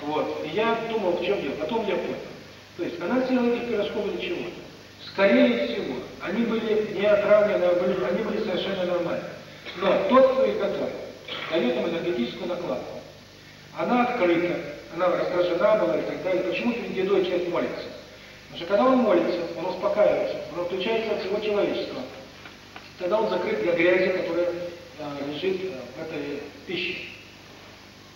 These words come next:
Если же человек не помолился перед едой и в раздраженном состоянии начинает есть,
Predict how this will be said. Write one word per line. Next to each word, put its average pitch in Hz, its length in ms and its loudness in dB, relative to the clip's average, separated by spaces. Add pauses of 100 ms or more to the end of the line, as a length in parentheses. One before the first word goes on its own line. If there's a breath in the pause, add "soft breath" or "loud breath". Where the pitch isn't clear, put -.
(520 loud breath)
Если 247 440 0
же 277 60 -4
человек 196 580 -2
не 196 80 -2
помолился 240 600 4
перед 208 180 -2
едой 202 400 -2 (560)
и 175 60 -6
в 170 80 -2
раздраженном 233 720 4
состоянии - 400 -4
начинает - 480 -6
есть, 226 160 -8